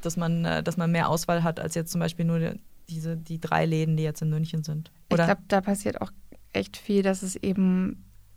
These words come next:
Speaker 2: ja, gerade was so, so nachhaltige Mode betrifft, das war ja sonst immer sehr einfach gehalten. Also du hattest dann irgendwie deine, dein, dein, weiß ich nicht, weißes Kleid oder Leinenkleid in, in beige. Also es war immer sehr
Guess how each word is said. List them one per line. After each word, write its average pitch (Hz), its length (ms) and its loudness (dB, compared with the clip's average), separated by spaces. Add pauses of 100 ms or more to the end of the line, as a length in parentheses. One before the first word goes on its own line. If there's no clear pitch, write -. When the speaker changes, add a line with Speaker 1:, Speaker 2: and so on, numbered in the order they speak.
(140)
Speaker 2:
ja, 185 160 -4
gerade 190 340 2
was 185 220 -2
so, 180 160 -2
so 180 120 -4
nachhaltige 180 560 -2
Mode 180 360 0
betrifft, 196 400 -6
das - 120 -18
war 185 80 2
ja 180 100 2
sonst 185 260 0
immer 185 200 2
sehr 180 480 0 (1400)
einfach 185 580 4 (260)
gehalten. 175 600 -2
Also 170 140 -2
du 170 80 -2
hattest 170 280 -8
dann 185 100 -2
irgendwie 185 260 -2
deine, 175 400 -2 (560)
dein, 175 460 2
dein, 170 680 0
weiß 170 140 -4
ich 170 60 -2
nicht, 170 160 -6
weißes 175 300 -6
Kleid 180 500 -2
oder 170 440 0
Leinenkleid 180 840 -2
in, 180 300 -2
in 185 200 -6
beige. 190 280 0
Also 180 120 -2
es 170 100 -6
war 190 80 0
immer 185 160 4
sehr 180 380 4